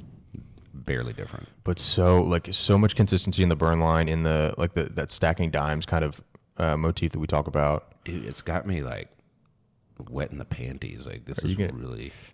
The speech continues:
Speaker 2: are you trying to make out with the cigar?
Speaker 1: Yeah.
Speaker 2: Yeah, this is,
Speaker 1: Totally.
Speaker 2: this is a
Speaker 1: Take this one on a date.
Speaker 2: <laughs> Yeah, yeah, this is, this is incredible.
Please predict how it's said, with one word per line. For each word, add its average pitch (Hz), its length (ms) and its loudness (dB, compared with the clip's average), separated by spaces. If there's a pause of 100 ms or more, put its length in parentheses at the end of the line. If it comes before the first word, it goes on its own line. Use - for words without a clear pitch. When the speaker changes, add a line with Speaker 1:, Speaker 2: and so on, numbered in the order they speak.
Speaker 2:
are 101 60 2
you 92 60 2
trying 92 220 0
to 82 40 0
make 78 340 -2
out 76 120 0
with 82 100 -6
the 76 100 -2
cigar? - 460 -4
Speaker 1:
Yeah. 58 360 -8 (220)
Speaker 2:
Yeah, - 80 0
this 90 160 2
is, 120 120 0
Speaker 1:
Totally. - 180 -4
Speaker 2:
this 98 120 2
is 101 120 2
a 78 420 4 (280)
Speaker 1:
Take 76 160 -4
this - 160 -8
one 65 120 -6
on 57 100 -10
a 62 60 -12
date. 60 360 -14 (120)
Speaker 2:
<laughs> - 120 -16
Yeah, - 560 2
yeah, 76 140 -4
this 87 240 -2
is, 87 260 -4 (1300)
this - 160 -10
is 95 80 -2
incredible. 76 480 0